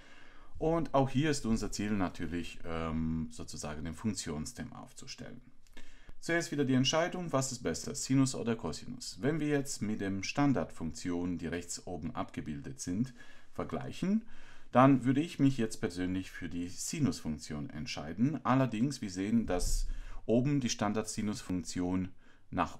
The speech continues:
oben geht nach der Y-Achse und unsere geht nach unten. Also wir haben dann eine Spiegelung an der X-Achse. Die müssen wir noch berücksichtigen.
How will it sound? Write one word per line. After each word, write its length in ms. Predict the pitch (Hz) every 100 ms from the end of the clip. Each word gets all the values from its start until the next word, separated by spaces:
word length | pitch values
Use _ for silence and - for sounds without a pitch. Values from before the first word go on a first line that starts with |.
| -
oben 340 | 127 143 98
geht 240 | 82 78
nach 160 | 80 71
der 140 | -
Y-Achse 600 | 71 - 87 85 - 117
und 220 | 104 90 85
unsere 320 | 98 90 85
geht 240 | 82 80
nach 160 | 80 67
unten. 580 | - 98 92 85 87 90
Also 400 | 82 85 82 87
wir 240 | 82 80 80
haben 280 | 80 87
dann 280 | 78 80 82 - - - - - -
eine 160 | 110
Spiegelung 480 | 110 - 107 104 104
an 140 | - 87
der 100 | -
X-Achse. 480 | - - 71 -
Die 140 | 71 101
müssen 280 | 107 - 92
wir 100 | 87
noch 160 | 80
berücksichtigen. 680 | 85 - - - - - -